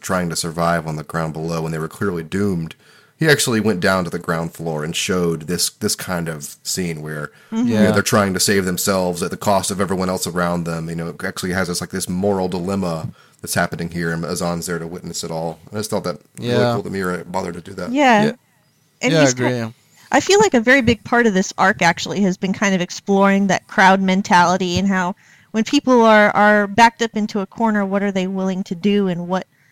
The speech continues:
Speaker 2: what kind of atrocities are they willing to withstand or commit themselves in order to
Speaker 1: Mm-hmm.
Speaker 2: survive or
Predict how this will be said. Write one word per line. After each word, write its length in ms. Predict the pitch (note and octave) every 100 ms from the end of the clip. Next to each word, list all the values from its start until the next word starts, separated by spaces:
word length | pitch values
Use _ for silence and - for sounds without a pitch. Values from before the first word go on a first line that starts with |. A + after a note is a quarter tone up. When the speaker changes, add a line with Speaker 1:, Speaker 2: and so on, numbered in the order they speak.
| _
Speaker 2:
what 120 | - -
kind 200 | A3+ G#3
of 80 |
atrocities 680 | F3+ - G#3 G3+ G3+ G3+ F#3
are 120 | F3+
they 180 | F3 E3+
willing 320 | F3 F#3+ F#3
to 60 | F#3
withstand 580 | E3 F3+ - F#3+ F#3+ F#3+
or 80 | E3
commit 340 | - F#3 G3
themselves 600 | F3+ F3+ - G#3+ F#3 F3+
in 80 | F3+
order 240 | E3+ E3+
to 120 | E3 D#3
Speaker 1:
Mm-hmm. 160 | E3
Speaker 2:
survive 500 | F#3 F3 F3 D#3+ D#3+
or 180 | D#3 D3+